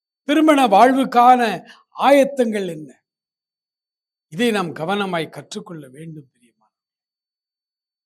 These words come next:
ஒரு வசனத்தை நாம் எடுத்து வாசிக்கலாம். எபிரேயருக்கு எழுதின நிருபம்,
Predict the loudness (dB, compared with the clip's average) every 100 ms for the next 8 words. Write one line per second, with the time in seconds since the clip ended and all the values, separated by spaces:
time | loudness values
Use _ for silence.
0 | _ _ _ _ _ _ -2 2 2 2
1 | -2 0 -2 -2 -2 -4 -2 2 2 2
2 | -4 -8 0 0 0 -6 _ _ _ _
3 | _ -6 -2 0 0 -2 -4 -6 -4 -6
4 | -6 -6 -4 -4 -6 -12 -14